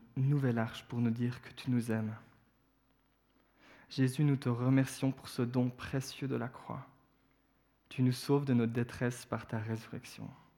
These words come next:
Saint-Esprit, nous te demandons pardon pour nos péchés et la poix collante que nous avons mis en nous et que nous avons étalée autour de nous.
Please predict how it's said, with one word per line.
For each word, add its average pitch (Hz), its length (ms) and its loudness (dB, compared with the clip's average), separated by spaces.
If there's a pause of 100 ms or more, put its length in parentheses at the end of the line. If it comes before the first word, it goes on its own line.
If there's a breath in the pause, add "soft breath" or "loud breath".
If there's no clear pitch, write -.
(1500 loud breath)
Saint-Esprit, 147 520 2
nous 147 120 6
te 131 140 -2
demandons 139 580 2
pardon 127 540 2 (100)
pour 131 140 0
nos 127 100 4
péchés 127 560 -4 (400 loud breath)
et 156 100 -2
la 131 120 2
poix 139 260 2
collante 135 340 6
que - 100 0
nous 127 140 4
avons 127 180 6
mis 139 200 8
en 135 120 8
nous 135 260 6 (240)
et 131 60 -4
que 135 120 -2
nous 131 220 6
avons 120 320 2 (100)
étalée 131 340 2
autour 127 220 -4
de 123 120 -4
nous. 120 160 -2